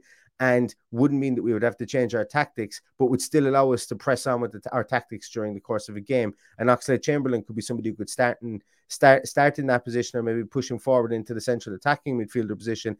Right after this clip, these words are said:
and utilise his passing ability there, uh, as well. So let's look at some of his statistics there. From a defensive point of view, I was actually really impressed with the amount of tackles that he has.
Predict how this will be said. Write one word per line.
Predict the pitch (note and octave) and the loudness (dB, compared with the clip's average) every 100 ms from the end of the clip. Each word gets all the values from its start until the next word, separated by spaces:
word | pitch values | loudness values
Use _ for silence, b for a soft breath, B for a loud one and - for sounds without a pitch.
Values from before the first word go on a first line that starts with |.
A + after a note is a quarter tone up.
| b b | b b
and | A#2 | 2
utilise | B2 B2+ B2 A2+ | 4 4 4 2
his | G#2 G#2 | 2 -2
passing | - A#2 - A2 | 0 0 0 -6
ability | G2+ G#2+ G2+ G#2+ | -2 -2 -2 0
there, | G2+ G#2+ F#2 - _ - | 4 4 2 -4 _ -4
uh, | G2+ - | -2 0
as | A#2 G2 | -2 0
well. | A2+ G#2+ G#2+ - _ _ B - | 4 4 4 -4 _ _ B 2
So | - | 8
let's | F3+ G3 | 10 10
look | G3 F#3+ | 8 8
at | F#3 | 8
some | - | 8
of | F3 | 6
his | D#3+ D#3+ | 6 2
statistics | - D#3 E3+ D3+ - C3+ | 2 2 4 2 0 -4
there. | - C#3+ | 2 2
From | B2+ C#3 | 2 0
a | |
defensive | B2+ - F#3 F3 D#3 | 2 2 2 0 0
point | D#3+ C3+ | 0 0
of | |
view, | B2+ | 2
I | B2 | 2
was | A#2+ B2+ | 2 0
actually | - B2+ | -2 -6
really | A#2+ C3 B2+ | -4 -2 -2
impressed | A#2 C3+ B2+ - - _ _ | -2 2 0 0 -12 _ _
with | C3 | -6
the | C3 | 0
amount | A#2+ A2+ | 0 0
of | A#2+ | 2
tackles | C#3+ - C#3 - | 0 0 -6 -6
that | C3+ | -4
he | C3+ | 2
has. | C#3+ C#3+ - | 4 2 0